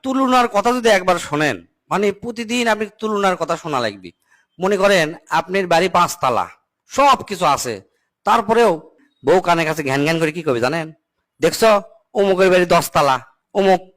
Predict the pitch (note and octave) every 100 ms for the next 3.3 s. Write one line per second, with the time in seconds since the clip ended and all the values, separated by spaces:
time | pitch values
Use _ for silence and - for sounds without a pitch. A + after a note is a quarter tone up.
0 | _ C#3 G3+ A3 G3+ F#3 G3 G#3 F3+ D#3
1 | D#3 C#3 B2+ - A2+ _ _ D#3 C#3+ F3+
2 | E3+ D#3+ E3 E3 D#3 D#3+ D#3 D#3 D3 C#3+
3 | C3+ A#2+ -